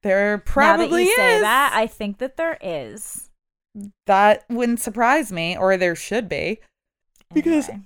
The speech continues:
Speaker 1: that's another thing that has a dark side.
Speaker 2: Yes, it sure does.
Speaker 1: Um, just like almonds and just like avocados. Uh, I feel like,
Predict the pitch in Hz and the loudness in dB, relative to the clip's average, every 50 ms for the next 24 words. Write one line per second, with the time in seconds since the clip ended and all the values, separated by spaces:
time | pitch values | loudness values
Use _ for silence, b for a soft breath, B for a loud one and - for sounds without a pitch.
0 | _ - 247 240 233 - 240 208 214 226 220 202 202 - 175 170 170 175 165 - | _ -2 0 0 0 0 -4 -4 -2 -2 -2 -2 -2 -2 -4 -4 -2 -4 -6 -6
1 | - 202 180 175 165 156 160 180 - - - - _ - - 180 170 165 - - | -4 -2 0 0 -2 -2 -6 -10 -12 -14 -16 -16 _ -4 -4 -2 -2 -4 -6 -8
2 | 202 - - 175 175 175 175 - - - 190 151 127 98 113 139 180 214 233 - | -4 0 2 4 4 2 0 -2 -4 -2 -2 -2 -2 -4 -4 -4 -4 -4 -6 -8
3 | _ _ _ _ _ _ _ _ _ _ _ _ _ 180 185 160 - - - - | _ _ _ _ _ _ _ _ _ _ _ _ _ -12 -12 -12 -12 -12 -16 -20
4 | - - - - - 190 185 190 185 185 180 180 - - - 208 208 - - 214 | -20 -20 -20 -16 -14 -12 -12 -10 -10 -12 -12 -12 -14 -14 -16 -18 -14 -6 -4 -2
5 | 196 185 175 165 165 165 165 165 180 - _ _ _ _ _ _ _ _ - - | -2 0 -2 -2 -4 -6 -6 -10 -10 -12 _ _ _ _ _ _ _ _ -2 -2
6 | 208 202 - 208 220 220 - 190 190 180 175 180 185 196 226 269 262 - - 214 | -2 0 0 0 -2 -2 0 -2 -2 0 0 -2 -4 -4 -4 -4 -4 -4 -4 -4
7 | 202 196 - 165 - 208 208 - - 180 180 214 214 294 403 508 370 - 202 165 | -4 -4 -6 -6 -4 -4 -4 -2 -2 -2 -2 0 -2 -4 -4 -2 -4 -4 -4 -6
8 | - - _ _ _ _ _ _ _ _ _ _ _ _ _ _ _ _ _ _ | -10 -16 _ _ _ _ _ _ _ _ _ _ _ _ _ _ _ _ _ _
9 | _ _ _ _ _ _ _ _ _ _ _ - - - 196 196 190 185 180 180 | _ _ _ _ _ _ _ _ _ _ _ -20 -12 -6 -4 -2 0 0 0 0
10 | 175 170 175 - _ _ _ _ _ _ - - 247 - - 453 508 427 247 196 | -2 -2 -4 -8 _ _ _ _ _ _ -14 -14 -10 -4 -4 -2 0 2 2 2
11 | 214 214 208 - - - | 2 0 -2 -4 -14 -20